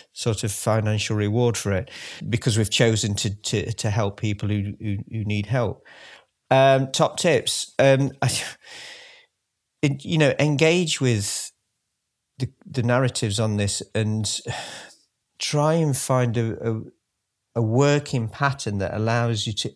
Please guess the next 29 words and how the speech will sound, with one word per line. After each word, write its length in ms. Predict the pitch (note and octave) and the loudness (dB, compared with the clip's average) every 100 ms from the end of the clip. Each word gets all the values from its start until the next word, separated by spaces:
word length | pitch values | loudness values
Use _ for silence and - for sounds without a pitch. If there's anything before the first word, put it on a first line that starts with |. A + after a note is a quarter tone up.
| - | 0
integrate 920 | B2 B2+ - A#2 A2 G2 G2 - - | 2 2 -2 -4 -2 0 -2 -6 -8
some 300 | - A2 G#2+ | -4 -2 -2
of, 160 | G2+ D3 F#3 | -4 -8 -12
some 360 | D3 - A2 | -8 -4 -2
of 180 | G#2 A2 - | -2 -6 -8
this 260 | - G2 - - _ _ - | -6 -4 -6 -12 _ _ -6
evidence-informed 1300 | G#2+ G#2 G#2 G#2+ - A2 F#2+ - A2+ G#2+ G2+ G2+ G#2 - - A2 - _ | -4 -2 -4 -4 -4 -6 -6 -4 -2 -2 -2 -6 -10 -16 -14 -14 -16 _
reasoning 720 | G#2 A2 A#2 G#2+ G2+ G2+ F#2+ G2 | -4 -2 0 0 -2 -2 -2 -4
and, 200 | G2 G2 | -4 -4
and, 280 | F#2+ G2+ | -4 -4
and 200 | F#2+ G#2 | -4 -4
look 120 | G#2+ - | -4 -2
for 100 | G#2+ | -2
mentorship 760 | G#2 A#2+ G#2+ A2 - G#2 G2 | 0 0 -2 -2 -2 -4 -4
and, 240 | G2+ G2+ G2+ | -6 -4 -6
and 240 | A2 G2+ | -8 -6
look 140 | G2 - | -6 -8
for, 360 | - G2+ G#2+ A#2+ - - - - _ | -6 -4 -4 -8 -16 -18 -20 -20 _
for 260 | - A2+ G#2 - _ - | -4 -2 -2 -6 _ -12
additional 600 | - G#2+ B2 A2+ G#2+ A2 | -10 -4 -2 -2 -2 -2
support, 640 | - G#2+ - A#2 G#2+ G#2 | -2 -4 -2 0 0 -2
and 160 | G#2 G2 | -4 0
don't, 640 | A#2+ A#2 A2 - G#2 G2+ | 2 2 -2 -6 -6 -4
don't 280 | - A#2+ A2 | 0 0 0
get 320 | A#2 F#2 D#2+ - _ | 0 0 0 -6 _
sort 280 | - - - | -8 -6 -6
of 80 | - | -8
carried 400 | - A#2+ G#2+ G#2+ | -6 -2 -2 0
away. 400 | G#2 G#2 G#2 | 0 0 -2